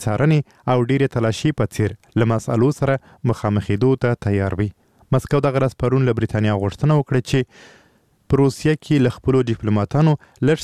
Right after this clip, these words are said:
تر لږه پنځوس تنه کم کړي. د بریتانیا او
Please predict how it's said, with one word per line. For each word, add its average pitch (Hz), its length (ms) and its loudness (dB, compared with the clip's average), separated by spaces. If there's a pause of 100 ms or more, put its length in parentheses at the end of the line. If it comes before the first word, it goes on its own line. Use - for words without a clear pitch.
(100)
تر 117 180 0
لږه 139 240 2 (320)
پنځوس 127 540 0
تنه 143 180 2 (140)
کم 107 120 0 (120)
کړي. 104 160 0 (460)
د 131 100 2
بریتانیا 135 480 0
او 120 40 0